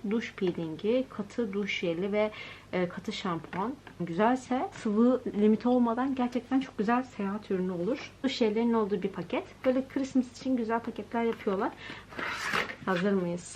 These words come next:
Hobinin ıslak sert bir tane jölesi. Bunu da Trendyol'dan almıştım. Kütikül temizlemek için galiba. Konsantre C vitamini.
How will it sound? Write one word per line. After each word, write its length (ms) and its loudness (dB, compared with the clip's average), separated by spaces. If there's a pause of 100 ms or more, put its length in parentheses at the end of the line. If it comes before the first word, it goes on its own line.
(200)
Hobinin 560 8 (500)
ıslak 480 -2
sert 380 -2
bir 80 -10
tane 420 -8 (760)
jölesi. 600 4
Bunu 180 8
da 160 2
Trendyol'dan 600 6
almıştım. 680 0 (160)
Kütikül 480 -6
temizlemek 580 0
için 280 -4
galiba. 500 2
Konsantre 480 0
C 160 2
vitamini. 520 2